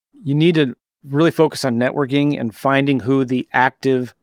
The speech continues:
buyers are in Nashville right now, right? Who are the ones that are actively looking for properties right now,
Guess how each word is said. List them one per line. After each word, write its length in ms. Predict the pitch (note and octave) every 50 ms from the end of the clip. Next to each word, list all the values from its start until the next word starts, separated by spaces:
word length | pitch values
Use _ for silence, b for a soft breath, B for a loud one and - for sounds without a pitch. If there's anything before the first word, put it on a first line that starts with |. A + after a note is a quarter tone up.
| _ _ _ _ _ _ -
buyers 500 | A2+ C3+ B2+ B2 B2 B2 B2 A#2+ A#2+ A2
are 400 | - - B2 A#2 A#2 A#2 A#2 A#2
in 180 | - B2 A#2+ A2+
Nashville 380 | A2 G#2+ G#2+ G#2 - - - -
right 200 | - - - -
now, 160 | F#2 E2+ D2
right? 240 | G2 G#2 A2 G#2+ _ _
Who 220 | - D3+ E3 F3 F3
are 100 | D#3+ D3+
the 120 | C3+ C#3
ones 360 | C3 B2+ C#3 C3+ C3+ C3+ B2
that 120 | A#2+ B2+ A#2+
are 120 | B2 B2
actively 480 | - B2 B2+ C3 - - C#3 C3 C3+ C3+
looking 500 | A#2+ A#2 A#2+ C3+ C#3 C3 - C#3 C3+ C3
for 140 | - - B2
properties 560 | - B2+ B2+ B2 A#2+ - B2 B2 B2 A#2+ G#2+
right 220 | A#2+ A#2+ A#2 A#2
now, 380 | A#2 A#2+ A#2 A#2 A#2+ B2 A#2+